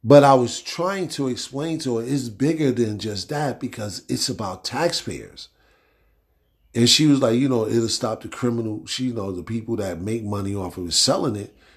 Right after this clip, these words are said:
they won't be able to make money. So what? So, I mean, it's about the taxpayers. And I'm a taxpayer. She's a taxpayer.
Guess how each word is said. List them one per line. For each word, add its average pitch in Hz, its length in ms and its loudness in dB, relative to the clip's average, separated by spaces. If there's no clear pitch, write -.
they 104 100 4
won't 113 220 4
be 110 80 4
able 101 80 2
to 98 60 0
make 101 200 -4
money. - 320 -6
So - 220 0
what? - 400 -6
So, - 540 6
I 135 100 0
mean, 160 320 0
it's 135 160 -2
about 120 260 0
the 104 80 -12
taxpayers. 117 920 -6
And 113 440 2
I'm 220 140 6
a - 60 10
taxpayer. - 640 2
She's 247 340 2
a 180 60 -2
taxpayer. - 600 -8